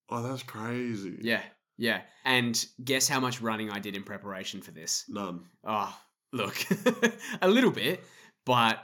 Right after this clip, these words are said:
Speaker 2: nowhere near enough. I, I told you when you got here, I was, like, limping around the house.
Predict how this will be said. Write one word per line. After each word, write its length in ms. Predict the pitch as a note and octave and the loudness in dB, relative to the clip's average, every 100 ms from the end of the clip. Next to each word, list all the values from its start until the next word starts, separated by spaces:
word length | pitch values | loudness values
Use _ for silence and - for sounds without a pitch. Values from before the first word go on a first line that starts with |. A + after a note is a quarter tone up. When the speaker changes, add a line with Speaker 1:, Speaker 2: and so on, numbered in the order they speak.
| - | -2
Speaker 2:
nowhere 460 | B2+ C#3+ C3+ A#2+ | 4 6 6 6
near 400 | G#2+ A2 A2+ G#2 F#2+ | 4 4 4 4 0
enough. 540 | G#2+ G#2+ F#2 C#3 - - _ | -4 -2 -2 -4 -6 -20 _
I, 320 | A#2 A2+ A2+ A#2+ | 2 4 2 0
I 60 | C3 | 2
told 220 | D3+ C#3+ | 4 4
you 80 | C#3+ | 4
when 140 | B2 A2+ | 2 2
you 60 | |
got 160 | A2 A#2 | 2 0
here, 140 | A2+ | 2
I 20 | G#2 | 0
was, 80 | |
like, 120 | A2+ G#2 | 0 -4
limping 340 | G#2+ A2 A2 | -2 0 0
around 260 | G#2 G#2 G#2 | 0 -2 -2
the 80 | |
house. 340 | G2+ G2+ G2 | -2 -2 0